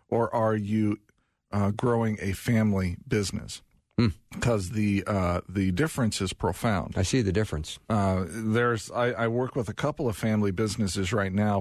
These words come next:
Speaker 1: where it's all about the business and family is completely secondary, uh, to whatever is happening in the business.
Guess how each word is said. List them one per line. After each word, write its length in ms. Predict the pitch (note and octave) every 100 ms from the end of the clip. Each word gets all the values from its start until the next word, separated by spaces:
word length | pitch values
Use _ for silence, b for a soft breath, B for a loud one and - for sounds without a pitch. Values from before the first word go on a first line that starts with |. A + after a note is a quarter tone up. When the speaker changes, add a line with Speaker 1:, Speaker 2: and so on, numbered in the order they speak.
| -
Speaker 1:
where 240 | A2 G2 F#2+
it's 300 | G2 F2+ -
all 340 | A#2+ A#2 A#2
about 380 | G#2+ F#2 G2+ -
the 60 | F2
business 540 | A#2 B2 G#2+ E2 E2
and 220 | F#2 F2
family 480 | - A2+ A2+ G#2+ F#2+
is 160 | F2 -
completely 720 | - F2 - - E3 - F#2+
secondary, 800 | - A2 G2 F#2 D2+ G1+ G1+ - b b b b -
uh, 220 | F#2+ E2+ -
to 180 | G2+
whatever 600 | F2 G2+ F#2+ - F#2+ F#2
is 120 | F2+ -
happening 400 | F#2+ F2 F#2 F2+
in 100 | E2+
the 80 |
business. 480 | E2 G#2+ G2+ F2+ -